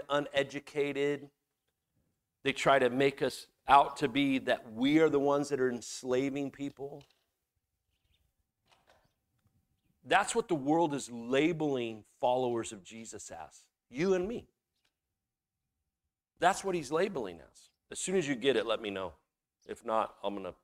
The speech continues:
just do it. We'll play it in a minute. But so in this, in the clip,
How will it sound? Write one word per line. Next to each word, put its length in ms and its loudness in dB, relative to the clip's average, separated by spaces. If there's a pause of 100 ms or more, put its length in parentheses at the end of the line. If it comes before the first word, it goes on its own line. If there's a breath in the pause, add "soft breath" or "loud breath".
(640)
just 260 -16 (300)
do 200 -8
it. 160 -10 (1300)
We'll 160 -12
play 300 -4
it 60 -4
in 60 -14
a 20 -12
minute. 380 -10
But 180 -6 (880)
so 140 4
in 240 4
this, 240 0
in 160 2
the 80 2
clip, 500 2